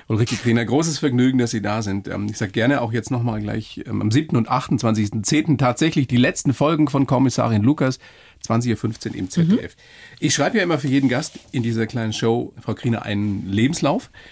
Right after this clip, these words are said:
Speaker 1: Den gebe ich Ihnen jetzt auch. Ich habe ihn geschrieben, Sie lesen ihn vor und sagen mir dann, ob Sie den unterschreiben können.
Speaker 2: Also kein Kommentar zwischendurch, einfach mal
Speaker 1: Ja, am
Speaker 2: lesen, ne?
Speaker 1: Schluss dann sehr gerne kommentieren und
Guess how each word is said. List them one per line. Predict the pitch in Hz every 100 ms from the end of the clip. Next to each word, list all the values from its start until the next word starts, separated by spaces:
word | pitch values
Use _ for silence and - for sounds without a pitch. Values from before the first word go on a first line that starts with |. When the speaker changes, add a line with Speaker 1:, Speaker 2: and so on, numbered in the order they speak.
| - -
Speaker 1:
Den | 107
gebe | 110
ich | 107
Ihnen | 107
jetzt | 104 -
auch. | 143 - - _ _ -
Ich | 135
habe | 139
ihn | 131
geschrieben, | 120 156 196
Sie | 151
lesen | 135 139
ihn | 117
vor | 143 156 -
und | 156 156
sagen | 135 147
mir | 147
dann, | 127 120
ob | 117 107
Sie | 120
den | 110 98
unterschreiben | 104 107 - - - -
können. | - 113 - - _ _ -
Speaker 2:
Also | 135 147
kein | 170
Kommentar | 170 165 143 143
zwischendurch, | 127 131 139 120 117
einfach | 147 156
mal | 139
Speaker 1:
Ja, | 120 117
am | 123
Speaker 2:
lesen, |
ne? | 175
Speaker 1:
Schluss | 190
dann | 143 110
sehr | 123
gerne | 120 160 113
kommentieren | 113 104 95 - 98
und | 101 95